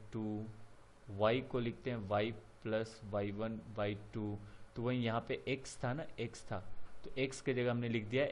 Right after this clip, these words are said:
x plus X one by two। तो टू टू cancel होके two times x plus X one बचा हुआ है। तो हमारा point क्या है, एक्स वन है वन, वाई वन क्या है two, then two y equals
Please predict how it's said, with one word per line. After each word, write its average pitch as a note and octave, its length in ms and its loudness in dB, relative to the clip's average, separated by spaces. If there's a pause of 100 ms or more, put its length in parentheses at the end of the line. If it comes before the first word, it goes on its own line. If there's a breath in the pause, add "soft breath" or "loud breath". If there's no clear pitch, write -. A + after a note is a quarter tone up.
(100)
x - 140 -6 (100)
plus A#2+ 220 -2
X A#2 200 -6
one C3 120 -2
by C#3+ 140 2 (100)
two। D3 180 2 (680)
तो A2+ 60 -6 (120)
टू D#3+ 100 6
टू C#3+ 160 2
cancel C3 360 2
होके C3+ 180 2 (120)
two C3 100 2
times C3 340 4
x - 220 -4
plus A2+ 220 -2
X G2+ 200 -6
one G#2 100 -2
बचा G2 220 -2
हुआ G2+ 180 0
है। D3+ 80 -6 (720 loud breath)
तो A#2+ 60 2
हमारा A#2 200 6 (180)
point C3 320 4
क्या D3 120 4
है, D3+ 200 2
एक्स A#2+ 240 -2
वन C#3+ 160 4
है C3+ 80 8
वन, A#2+ 300 4 (440)
वाई A2 160 6
वन A#2 160 0
क्या A#2+ 180 0
है C3 80 2 (160)
two, G2 160 0 (100)
then G#2 140 -2 (320)
two F3+ 160 4
y G2 320 6 (880)
equals C3 380 2